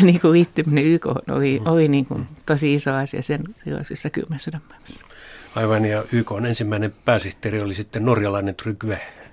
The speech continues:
Speaker 2: Lai ja sitten hänen peränsä ruotsalainen Dag, Dag Hammarskjöld.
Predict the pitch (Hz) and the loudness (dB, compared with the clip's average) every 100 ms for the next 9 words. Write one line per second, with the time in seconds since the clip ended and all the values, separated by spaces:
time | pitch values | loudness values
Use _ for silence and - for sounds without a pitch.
0 | - - - 113 120 104 101 92 - - | -20 -18 -8 0 0 0 -4 -6 -8 -8
1 | 101 - - - - - - - _ - | -8 -8 -18 -20 -20 -20 -20 -20 _ -4
2 | 123 110 92 - - 113 107 107 110 135 | 0 2 0 -8 -4 0 0 0 2 2
3 | - 104 104 104 110 104 - - - _ | 2 -4 -4 -2 -2 -2 -4 -12 -14 _
4 | - 110 - 131 107 92 - 107 | -6 -4 -2 0 0 -2 -6 -10